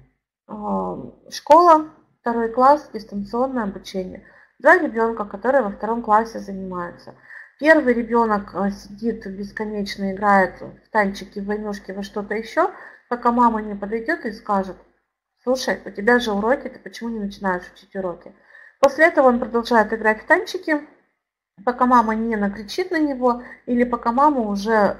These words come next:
э, уставшая от своего же крика, не пойдет и не сделает за него уроки. Второй ребенок очень спокойно заходит в систему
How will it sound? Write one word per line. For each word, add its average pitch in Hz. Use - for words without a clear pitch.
э, -
уставшая 214
от -
своего 220
же 202
крика, 269
не 240
пойдет 247
и 254
не 226
сделает 233
за 202
него 196
уроки. 202
Второй 381
ребенок 240
очень 208
спокойно 220
заходит 202
в -
систему 359